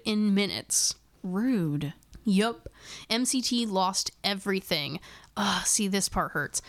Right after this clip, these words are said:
Speaker 1: From sets and costumes to sound and lighting equipment to brand new seats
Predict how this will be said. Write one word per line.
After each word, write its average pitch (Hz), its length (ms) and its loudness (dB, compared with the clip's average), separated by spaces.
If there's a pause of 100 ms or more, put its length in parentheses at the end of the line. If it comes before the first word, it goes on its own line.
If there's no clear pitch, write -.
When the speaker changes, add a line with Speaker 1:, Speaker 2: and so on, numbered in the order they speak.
(180)
Speaker 1:
From 208 280 0
sets - 400 0
and 262 120 2
costumes 185 880 0
to - 140 0
sound 196 520 2
and 190 200 0
lighting 180 320 0
equipment 185 460 -2
to 202 100 2
brand 262 460 0
new 285 160 2
seats 277 480 2